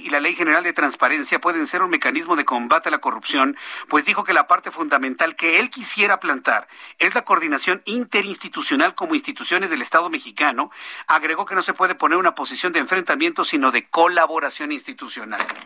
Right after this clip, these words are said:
A ver qué va a decir mañana. Yo creo que lo van a, lo van a regañar. Yo creo que <laughs> lo va-, no, no lo van a regañar, pero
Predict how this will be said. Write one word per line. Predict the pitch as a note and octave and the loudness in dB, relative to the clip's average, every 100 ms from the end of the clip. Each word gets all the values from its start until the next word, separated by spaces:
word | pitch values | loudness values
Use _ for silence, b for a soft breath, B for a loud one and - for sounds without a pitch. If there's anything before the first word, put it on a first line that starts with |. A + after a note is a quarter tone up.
| - - - - - - _ - - | -20 -20 -12 -12 -12 -20 _ -16 -2
A | A2+ | 0
ver | C3+ G3+ | 0 -2
qué | F#3 | 0
va | F3+ | 2
a | |
decir | E3+ - F3 | 2 -4 -4
mañana. | D#3+ E3+ - | -2 -2 -2
Yo | C#3+ | -2
creo | G#3+ | -2
que | A3 | -4
lo | B3+ | 0
van | E3+ B2+ | 2 2
a, | A#2 - | 0 -4
lo | B2 | -4
van | A#2 A2 | -2 -2
a | |
regañar. | G2+ - - - - - - - - _ B B B B B B B B B B B _ | -4 -6 -6 -8 -6 -6 -6 -10 -20 _ B B B B B B B B B B B _
Yo | B2 E3+ | 0 0
creo | - E3+ | 2 0
que | - G#3+ | 0 -2
<laughs> | - | 0
lo | F3+ - | 0 0
va-, | - B B B | -6 B B B
no, | A3 D4 | 0 4
no | D4 | 8
lo | D4+ | 8
van | B3+ B3+ | 6 4
a | G#3+ | 2
regañar, | E3+ C#3 B2 A#2 A2+ _ | 4 2 0 -6 -8 _
pero | - C#3+ C#3 C3+ C3 | 0 2 4 2 0